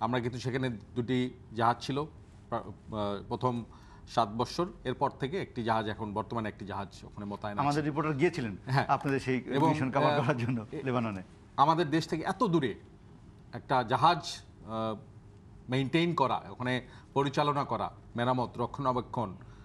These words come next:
Speaker 1: সহ রসদ, অনেক একটা সহজ বিষয় না। সেটা আমরা কিন্তু খুব সাফল্যজনকভাবে গত, আহ, এগারো বৎসর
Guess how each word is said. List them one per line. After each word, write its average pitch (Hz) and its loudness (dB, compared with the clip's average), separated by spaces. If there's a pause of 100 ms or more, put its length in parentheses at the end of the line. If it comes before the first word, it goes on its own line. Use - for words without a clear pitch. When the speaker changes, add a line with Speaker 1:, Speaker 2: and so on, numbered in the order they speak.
(120)
Speaker 1:
সহ 123 0
রসদ, 127 0 (1200)
অনেক 202 2 (580)
একটা 135 2
সহজ 160 4
বিষয় 143 0
না। 117 2 (600)
সেটা 156 2
আমরা 156 0
কিন্তু 151 -4
খুব 185 2
সাফল্যজনকভাবে 127 2 (340)
গত, 117 0
আহ, 101 -4
এগারো 127 2
বৎসর 117 -4